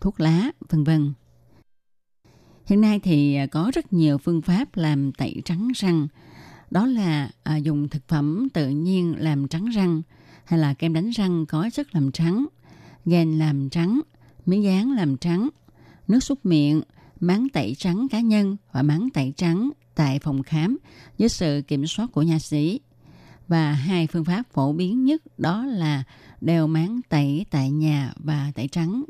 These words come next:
tại phòng khám. Đối với phương pháp tẩy trắng răng tại nhà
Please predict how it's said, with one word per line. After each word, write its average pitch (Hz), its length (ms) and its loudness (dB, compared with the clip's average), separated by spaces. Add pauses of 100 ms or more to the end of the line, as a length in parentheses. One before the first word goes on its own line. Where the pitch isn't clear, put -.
tại 143 260 0
phòng 139 180 -2
khám. 156 300 0 (1300)
Đối 190 100 4
với 196 440 4
phương 165 180 2
pháp 185 240 2 (140)
tẩy 147 240 2
trắng 180 160 0
răng 190 180 2
tại 139 160 0
nhà 147 340 2